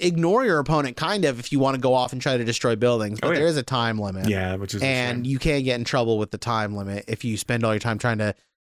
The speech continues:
Speaker 1: find the G spot.
Speaker 2: Mm-hmm. You know, it's, it, it's definitely not, as you said, it's not Street Fighter. It's not particularly smooth. Like, the, the moves take a long time to execute and animate and all that. But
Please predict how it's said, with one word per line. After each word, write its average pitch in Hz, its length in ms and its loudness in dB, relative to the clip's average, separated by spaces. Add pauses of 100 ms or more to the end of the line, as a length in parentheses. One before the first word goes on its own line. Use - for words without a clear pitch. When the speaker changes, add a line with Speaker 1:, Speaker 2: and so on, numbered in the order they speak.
(160)
Speaker 1:
find 117 180 0
the 107 60 -4
G 110 180 -2
spot. 87 380 -2
Speaker 2:
Mm-hmm. 135 500 2 (240)
You 156 160 2
know, 147 80 2
it's, 156 260 0 (100)
it, 131 60 -4
it's 160 420 0
definitely 185 320 2
not, 147 340 2
as 113 160 0
you 117 60 0
said, 104 160 0
it's 104 160 -2
not 131 220 0
Street 107 240 0
Fighter. 107 180 0
It's 107 140 -2
not 165 240 0
particularly 127 440 2
smooth. 139 1080 4 (140)
Like, 120 220 -2
the, 135 240 0
the 139 100 2
moves 135 380 2
take 139 220 -4
a 117 40 -4
long 107 400 0
time 120 420 -2
to 120 160 2
execute 104 600 -2
and 104 280 -2
animate 104 600 -2
and 101 140 -4
all 101 200 0
that. 92 360 -4 (240)
But 113 420 -2